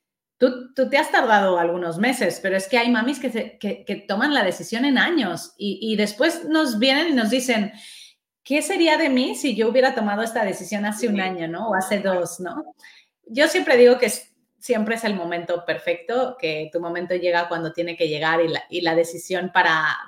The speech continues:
Speaker 1: para hacer tu reinvención, porque al final, eh, lo que haces aquí es un cambio íntegro en todos los sentidos,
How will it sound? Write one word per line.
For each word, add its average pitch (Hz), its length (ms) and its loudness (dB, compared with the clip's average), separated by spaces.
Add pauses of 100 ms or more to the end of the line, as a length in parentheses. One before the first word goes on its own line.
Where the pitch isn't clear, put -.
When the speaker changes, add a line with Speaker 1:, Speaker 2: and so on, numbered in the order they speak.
Speaker 1:
para 147 320 -2
hacer 202 500 -2
tu 214 120 0
reinvención, 190 680 -2
porque - 180 -6
al 165 120 -4
final, 175 360 -2 (520)
eh, 165 440 2
lo 185 180 2
que 175 80 0
haces 170 280 -4
aquí 180 200 -6
es 175 120 -6
un 185 180 -6
cambio 175 600 0 (1120)
íntegro 214 640 2
en 202 160 0
todos 185 260 0
los 175 120 -4
sentidos, 170 640 -6